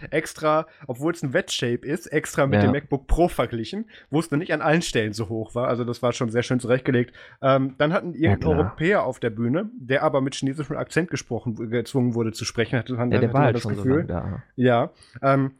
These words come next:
Speaker 1: auch für, äh, für Richard Yu, den, den, äh, C E O von Huawei,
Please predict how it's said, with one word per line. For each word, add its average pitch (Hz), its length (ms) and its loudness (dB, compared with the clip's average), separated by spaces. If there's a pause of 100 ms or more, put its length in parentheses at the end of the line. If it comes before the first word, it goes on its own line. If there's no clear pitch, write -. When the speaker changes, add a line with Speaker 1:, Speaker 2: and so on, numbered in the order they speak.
(160)
Speaker 1:
auch 185 180 4
für, 160 400 -2
äh, 151 200 0
für 147 160 -4
Richard 165 300 -2
Yu, 165 300 -2
den, 139 340 2
den, 135 380 2
äh, 123 260 0
C 139 220 -2
E 147 60 0
O 170 120 2
von 147 200 2
Huawei, 160 400 4